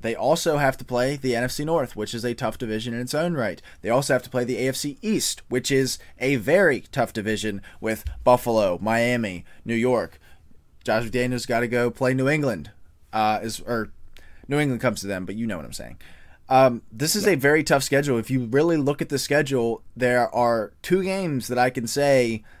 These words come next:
they would be more than a toss-up in, and that is at home against Green Bay and on the road against Indy.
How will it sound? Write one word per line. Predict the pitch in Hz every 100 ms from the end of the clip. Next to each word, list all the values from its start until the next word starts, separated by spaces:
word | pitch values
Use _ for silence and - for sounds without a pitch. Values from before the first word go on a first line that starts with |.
| -
they | - 127
would | 127 117
be | 131
more | 110 110 143 139
than | 131 127
a | 127
toss-up | 120 127 127 127 104
in, | 110 98 85
and | 87 110
that | 117
is | 113 101 -
at | - 139
home | 143 147 143
against | 135 139 -
Green | 139 131
Bay | 135 147 143 139
and | - 110 110 98
on | 123 139
the | 135
road | 123 123
against | 120 117 -
Indy. | 117 104 90